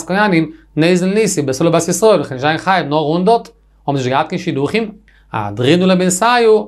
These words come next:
אז אלמנה בת כהן קריגט נאר הונדרט, ממילא אונדזער משנה רעדט, נאך די חזרה, נאך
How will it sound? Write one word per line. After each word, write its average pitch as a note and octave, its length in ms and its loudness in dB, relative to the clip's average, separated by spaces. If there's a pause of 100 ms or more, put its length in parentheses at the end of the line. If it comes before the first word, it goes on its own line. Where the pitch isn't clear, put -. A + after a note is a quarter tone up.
אז D#3+ 180 0
אלמנה F3 400 0
בת D3 240 -2
כהן G#3 160 0
קריגט F#3 160 -4
נאר D3+ 100 0
הונדרט, G#3+ 400 2
ממילא A3 300 0
אונדזער G3+ 220 -2
משנה G#3 280 -2
רעדט, G#3 280 2 (360)
נאך G#3+ 220 0
די F3+ 100 -4
חזרה, E3+ 500 0 (180)
נאך F#3+ 180 0